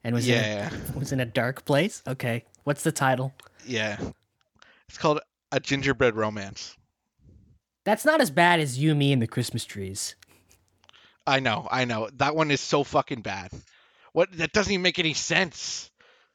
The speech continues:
Speaker 1: You should have ended with
Speaker 2: But
Speaker 1: you,
Speaker 2: he was
Speaker 1: you
Speaker 2: a
Speaker 1: should,
Speaker 2: fourth generation.
Speaker 1: you should have <laughs> ended with You, Me, and the Christmas Trees. That's the worst title.
Speaker 2: I should have. Maybe I can find a better one. Maybe I can find a better one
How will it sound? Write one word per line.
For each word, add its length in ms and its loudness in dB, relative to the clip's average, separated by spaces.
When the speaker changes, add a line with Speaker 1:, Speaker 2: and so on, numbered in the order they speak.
Speaker 1:
You 100 4
should 180 4
have 100 6
ended 260 6
with 100 4
Speaker 2:
But 80 4
Speaker 1:
you, 60 2
Speaker 2:
he 20 -4
was 140 4
Speaker 1:
you 60 2
Speaker 2:
a 20 2
Speaker 1:
should, 120 4
Speaker 2:
fourth 120 2
generation. 440 0
Speaker 1:
you 60 -4
should 160 2
have 120 2
<laughs> 0 -
ended 300 2
with 180 -4
You, 120 4
Me, 140 2
and 120 0
the 60 -4
Christmas 340 -6
Trees. 240 -8
That's 200 0
the 100 -8
worst 300 -8
title. 240 -2
Speaker 2:
I 40 0
should 220 0
have. 140 -2
Maybe 240 0
I 40 2
can 140 0
find 220 2
a 20 -6
better 240 -6
one. 320 -14
Maybe 260 -6
I 60 -4
can 80 -20
find 160 -12
a 40 -18
better 200 -14
one 160 -18